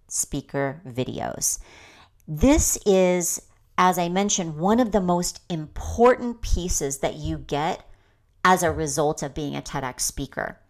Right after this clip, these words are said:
So if an event has previously produced videos that have been submitted and that are now published on the TEDx website, are those high quality?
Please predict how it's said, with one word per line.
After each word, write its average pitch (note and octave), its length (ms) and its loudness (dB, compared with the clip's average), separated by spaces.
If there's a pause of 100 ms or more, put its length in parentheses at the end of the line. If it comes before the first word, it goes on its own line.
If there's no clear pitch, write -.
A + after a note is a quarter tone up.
(300)
So F3+ 420 4
if B3 380 6
an G#3 140 0
event E3 400 -2
has - 240 -2
previously F3 880 -2
produced D#3+ 760 -6
videos C#3+ 680 -4 (380)
that D#3 100 2
have D#3+ 160 -2
been C#3+ 140 -2
submitted F#3+ 580 2
and D#3+ 180 -4
that D3+ 180 0
are C#3+ 140 0
now D3+ 280 2
published D3+ 460 -2
on C#3+ 100 -6
the C#3+ 80 -4
TEDx - 440 -6
website, D3 640 -2 (580)
are A#3 240 8
those C#4 460 2 (320)
high F3 240 -2
quality? E3 680 2